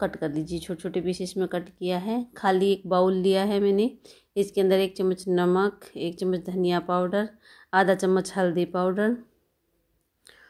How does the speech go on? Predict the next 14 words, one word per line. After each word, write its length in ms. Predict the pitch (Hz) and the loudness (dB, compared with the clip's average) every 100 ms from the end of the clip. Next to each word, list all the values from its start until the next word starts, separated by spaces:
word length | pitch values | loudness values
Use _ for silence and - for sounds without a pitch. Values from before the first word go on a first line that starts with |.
| _ _ | _ _
और 160 | 190 190 | -2 2
एक 220 | 196 196 | 2 2
चम्मच 180 | 190 196 | 0 -2
से 100 | 208 | -4
थोड़ा 200 | 226 233 208 | -6 -6 -4
सा 100 | 202 | -2
ज़्यादा 260 | 190 185 | 0 2
ले 160 | 180 180 | 2 0
रही 160 | 185 | -2
हूँ 160 | 196 254 | -2 2
लाल 260 | 240 170 165 | 4 4 4
मिर्ची 300 | 170 160 165 | 2 0 -8
पाउडर 480 | 160 165 165 160 160 - _ _ _ _ _ _ _ | -4 -2 0 -2 -4 -8 _ _ _ _ _ _ _
और 320 | 180 190 202 | -2 -2 -2